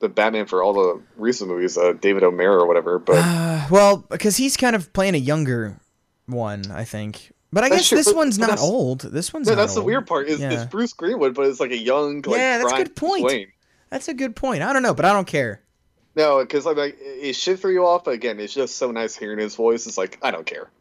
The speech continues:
Speaker 2: He's beating the crap out of, I guess, this pimp who's a pimp for kids who beat up people.
Speaker 1: Yeah, some type of weird muscle child abuser, whatever. Using them for, like, you know, robbery, obviously, but yeah, Batman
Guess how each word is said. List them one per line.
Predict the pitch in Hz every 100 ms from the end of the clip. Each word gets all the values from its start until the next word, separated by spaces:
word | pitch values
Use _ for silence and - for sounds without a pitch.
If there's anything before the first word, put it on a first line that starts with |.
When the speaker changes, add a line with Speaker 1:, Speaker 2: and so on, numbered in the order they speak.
| _
Speaker 2:
He's | -
beating | - -
the | 127
crap | - 165 175 160
out | 139
of, |
I | 131
guess, | 127 180 -
this | 147 -
pimp | _ - 170 120 - -
who's | 123
a | 123
pimp | - 156 -
for | - 143 127
kids | - 147 143 -
who | 139
beat | 120 131
up | 123 131
people. | 123 113 90 98 _ _ _ _ _ _ _
Speaker 1:
Yeah, | 123 135 139 135 131
some | 127 - 120 -
type | 127 107
of | 92 82 -
weird | 110 98 95 117 - _ _ _ -
muscle | 104 98 - 101 98 98 - -
child | - 98 98
abuser, | 95 104 95 98
whatever. | 101 101 101 104 - _ _ -
Using | 110 107
them | 104 104
for, | 101 98
like, | 95 90
you | 95
know, | 87
robbery, | 87 98 95 98
obviously, | 95 95 98 - 98
but | 98 90 80 _ - _ -
yeah, | 85
Batman | 104 147 139